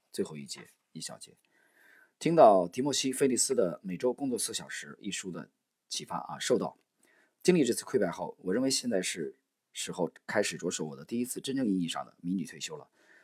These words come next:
与以前被我视为自我奖励或自我恢复的假期相比，这次的空档期持续的时间要长很多。当时，随着我们进入大萧条二点零版的第一阶段，人们得出一个普遍共识：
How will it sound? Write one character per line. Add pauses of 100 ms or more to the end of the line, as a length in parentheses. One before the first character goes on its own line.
(140)
与
以
前
被
我
视
为
自
我
奖
励 (100)
或
自
我
恢
复
的
假
期
相
比， (380)
这
次
的
空
档
期
持
续
的
时
间
要
长
很
多。 (560)
当
时， (260)
随
着
我
们
进
入 (100)
大
萧
条
二
点
零
版
的
第
一
阶
段， (280)
人
们
得
出 (440)
一
个
普
遍
共
识：